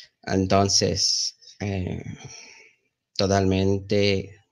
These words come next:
cualquiera. Eso fue, yo quedé, "What the fuck, est-, esto tiene que ser mentira, esto no puede ser serio". Ya,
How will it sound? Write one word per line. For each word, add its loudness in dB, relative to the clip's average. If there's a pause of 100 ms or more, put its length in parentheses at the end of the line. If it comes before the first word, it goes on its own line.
(120)
cualquiera. 0 (1300)
Eso 4
fue, 0 (920)
yo 2
quedé, 0
"What -4
the 0
fuck, -4
est-, -4
esto -12
tiene 0
que -2
ser -4
mentira, -4
esto -4
no -2
puede -4
ser -2
serio". -6 (680)
Ya, 4